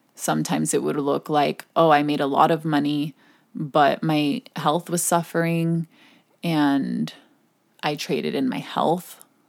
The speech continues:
for that sense of being needed." It was really interesting. So, you know, it looked different in different places. Different parts of me were sourcing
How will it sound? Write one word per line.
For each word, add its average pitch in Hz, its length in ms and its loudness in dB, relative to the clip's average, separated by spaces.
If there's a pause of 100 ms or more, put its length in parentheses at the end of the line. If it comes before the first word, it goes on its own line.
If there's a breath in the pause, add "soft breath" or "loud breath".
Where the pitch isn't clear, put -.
(180)
for - 220 -4
that 135 360 0
sense 165 400 -2
of 131 220 -6
being 139 220 -2
needed." 160 380 0
It - 120 -6
was 160 360 -6
really 220 220 2
interesting. - 540 -4
So, 151 380 0 (840 loud breath)
you 208 120 6
know, 202 140 10
it 196 120 8
looked 196 520 6
different 175 420 2
in 165 120 4
different 147 380 0
places. - 640 -4
Different 170 440 0
parts - 380 0
of 156 140 -4
me 151 160 0
were - 160 -4
sourcing 156 840 0